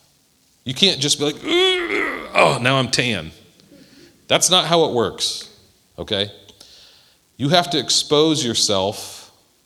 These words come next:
to, to the sun or a tanning bed and let that change you. Now, there is a, there is a level of effort there. If you wanna get tan,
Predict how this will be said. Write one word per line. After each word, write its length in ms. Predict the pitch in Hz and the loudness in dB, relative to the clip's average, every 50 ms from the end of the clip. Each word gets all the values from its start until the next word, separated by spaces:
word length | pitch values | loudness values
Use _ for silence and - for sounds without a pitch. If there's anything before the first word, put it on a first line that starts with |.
| _ _ _ _ 180 180 175 170 _ _ _ _ _ _ _ _ _ _ _ _ _ _ - | _ _ _ _ _ _ -20 -20 _ _ _ _ _ _ _ _ _ _ _ _ _ _ -6
to, 300 | - 117 110 101 - - - - - _ _ _ _ | -2 -2 -2 -2 -2 -8 -16 -20 -20 _ _ _ _
to 160 | _ - - - | _ -14 -8 -4
the 100 | - - | -2 0
sun 380 | - - - 117 120 131 139 | 0 2 0 0 0 0 0
or 100 | 131 120 | 0 -2
a 40 | 104 | -2
tanning 440 | - - 127 123 123 120 110 98 85 | -2 -2 -2 -2 -2 -2 -4 -4 -6
bed 320 | 82 78 78 80 80 92 - - _ _ _ _ _ _ _ _ _ _ _ _ _ _ _ _ _ _ _ _ | -6 -6 -8 -8 -10 -12 -16 -20 _ _ _ _ _ _ _ _ _ _ _ _ _ _ _ _ _ _ _ _
and 120 | 117 117 113 | -4 -2 0
let 380 | 113 117 131 127 - 95 90 | 2 2 0 0 0 -4 -4
that 320 | 98 117 123 135 135 - - | -2 0 2 2 0 0 -4
change 420 | - - 120 117 110 95 85 71 | -2 -2 -2 -2 -2 -4 -6 -8
you. 120 | 65 55 - - _ _ _ _ _ _ _ _ _ _ _ _ _ _ _ _ _ _ _ _ _ _ _ _ _ _ _ _ _ _ _ _ _ _ _ _ | -12 -14 -18 -20 _ _ _ _ _ _ _ _ _ _ _ _ _ _ _ _ _ _ _ _ _ _ _ _ _ _ _ _ _ _ _ _ _ _ _ _
Now, 360 | 131 143 131 98 87 90 - - | 2 2 4 4 0 -4 -8 0
there 200 | 104 139 143 147 | 4 4 4 6
is 280 | - 175 226 262 240 208 | 6 4 4 6 4 4
a, 260 | 196 175 - - 110 | 4 2 2 0 2
there 180 | 131 147 147 | 4 4 4
is 260 | 143 147 170 214 208 175 | 4 2 2 2 4 2
a 60 | 139 | 0
level 400 | 113 113 113 120 117 131 135 147 | 2 2 0 0 0 2 0 0
of 100 | 147 135 - | 0 0 0
effort 420 | - 202 196 - - 107 92 - | 0 -2 0 0 -6 -6 -6 -6
there. 240 | 90 85 76 65 - - - _ _ _ _ _ _ _ _ _ _ _ _ _ _ _ _ _ - _ _ - | -6 -8 -8 -8 -12 -16 -20 _ _ _ _ _ _ _ _ _ _ _ _ _ _ _ _ _ -20 _ _ -2
If 160 | 127 127 127 | -2 0 2
you 120 | 156 196 | 2 4
wanna 220 | 214 208 202 196 185 | 4 4 4 2 2
get 280 | 151 165 156 - - | 2 2 0 0 -2
tan, 560 | - - 175 175 151 101 90 90 101 120 131 | -6 -4 -2 -2 -2 -2 -2 -4 -6 -8 -10